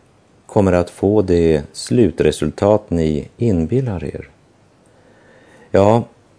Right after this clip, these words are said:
det är sånt som vi människor borde stoppa upp inför och överväga ibland. För du ska veta att många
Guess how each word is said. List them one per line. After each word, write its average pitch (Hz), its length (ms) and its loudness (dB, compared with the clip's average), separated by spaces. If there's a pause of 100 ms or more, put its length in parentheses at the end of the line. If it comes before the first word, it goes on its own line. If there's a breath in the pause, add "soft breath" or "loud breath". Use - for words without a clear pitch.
(120)
det 107 200 2
är 123 60 4
sånt 117 420 2
som 131 240 0
vi 85 160 4
människor 82 800 0
borde 90 400 0
stoppa - 560 -2
upp 131 500 -4
inför 80 680 2
och 76 260 2 (160)
överväga 82 1000 0
ibland. 90 640 -6 (1080 soft breath)
För - 100 -2
du 98 100 4
ska 95 200 4
veta 95 360 4
att 85 120 2
många 98 600 0